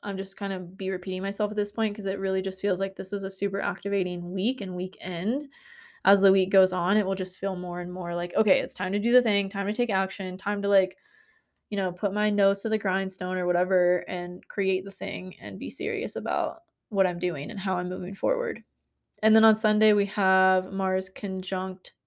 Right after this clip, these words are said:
Jupiter, um, that will be exact. So it begins on Saturday, but then it is exact on Sunday.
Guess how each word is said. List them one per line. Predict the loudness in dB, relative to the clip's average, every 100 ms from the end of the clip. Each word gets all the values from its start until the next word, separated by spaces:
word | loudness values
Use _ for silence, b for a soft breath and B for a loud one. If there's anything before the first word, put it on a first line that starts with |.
| _ _ -2
Jupiter, | 2 4 6 8 8 4 0
um, | 0 2 2
that | 0 0
will | 0
be | -2
exact. | -2 0 2 4 2 0
So | -2
it | 0
begins | 0 2 2
on | 0
Saturday, | 0 2 4 6 6
but | 4 -2
then | -2 -2 -4
it | -4 -2
is | -2 -4
exact | -6 -2 0 0 -2
on | -8 -6
Sunday. | -6 -6 0 4 4 4